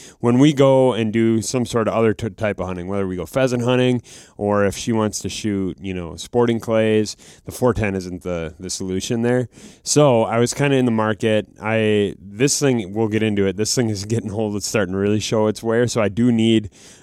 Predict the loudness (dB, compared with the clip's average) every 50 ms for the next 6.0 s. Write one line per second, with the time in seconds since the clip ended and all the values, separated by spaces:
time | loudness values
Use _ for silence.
0 | _ _ -4 0 0 2 2 2 0 0 0 0 2 0 0 0 2 2 2 2
1 | 0 -4 -8 _ -20 -20 -20 -8 -2 0 2 2 4 2 2 0 -2 -2 0 2
2 | 2 2 2 4 4 4 4 4 2 -2 -10 -14 -16 -10 -2 0 0 0 2 0
3 | -2 -2 -4 -4 -4 -2 -2 -2 -2 -2 -2 0 0 0 -2 -4 -8 -4 -4 -4
4 | -4 -4 -4 -2 0 0 0 0 0 0 -2 -2 -4 -4 -4 -2 -4 -6 -6 -6
5 | -6 -8 -8 -10 -8 -6 -2 -2 0 0 0 0 -2 0 0 -2 -2 -2 -6 _